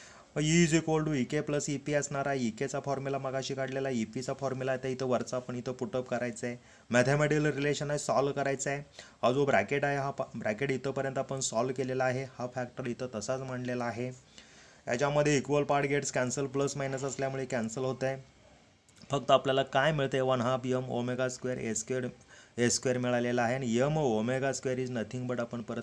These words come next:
काय म्हटलंय? के म्हटलेलं आहे. आणि याच्यामध्येच हा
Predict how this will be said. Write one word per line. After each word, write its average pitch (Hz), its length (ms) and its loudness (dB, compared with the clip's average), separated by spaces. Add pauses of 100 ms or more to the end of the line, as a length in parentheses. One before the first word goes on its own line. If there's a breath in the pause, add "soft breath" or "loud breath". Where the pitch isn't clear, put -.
काय 113 140 -4
म्हटलंय? 117 400 -2 (240)
के 117 140 -4
म्हटलेलं 107 420 -4
आहे. 104 380 -2 (520 loud breath)
आणि 123 140 0
याच्यामध्येच 131 500 2
हा 127 220 0